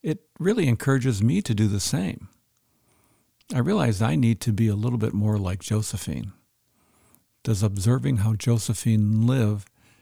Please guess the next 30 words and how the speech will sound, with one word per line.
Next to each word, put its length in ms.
encourages 600
you 120
too? 380
I 100
ho-, 260
I 140
certainly 340
hope 240
so. 260
Carol 200
told 260
me 120
that, 380
uh, 280
she 200
thinks 300
we 120
need 220
to 100
have 240
her 120
back 300
on 120
the 100
podcast, 680
and 140
I, 320
I 60
certainly 440
agree. 440